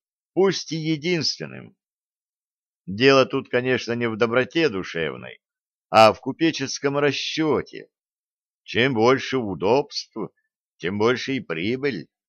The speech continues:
Разнообразия, конечно, не имелось. Либо пельмени, либо разогретые мясные щи, замороженные перед поездкой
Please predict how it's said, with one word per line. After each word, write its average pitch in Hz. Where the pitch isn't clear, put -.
Разнообразия, 139
конечно, 131
не 123
имелось. 78
Либо 135
пельмени, 127
либо 165
разогретые 120
мясные 110
щи, 80
замороженные 107
перед 98
поездкой 104